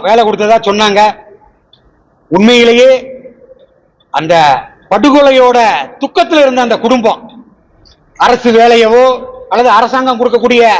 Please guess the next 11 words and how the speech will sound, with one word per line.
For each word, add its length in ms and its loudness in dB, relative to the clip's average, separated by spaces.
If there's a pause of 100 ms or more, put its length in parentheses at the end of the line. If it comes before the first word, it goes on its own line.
(280)
பணத்தையோ 520 2 (540)
அரசியல் 420 -2
கட்சிகள் 400 -2
கொடுக்கக்கூடிய 420 -2 (340)
நிவாரணத்தையோ 680 2 (500)
அவங்க 300 0 (560)
பெருசா 400 2
அவங்கள 240 0 (140)
நம்பல, 260 0 (160)
எதிர்பார்க்கல. 500 -2 (920)
பொதுவா 280 4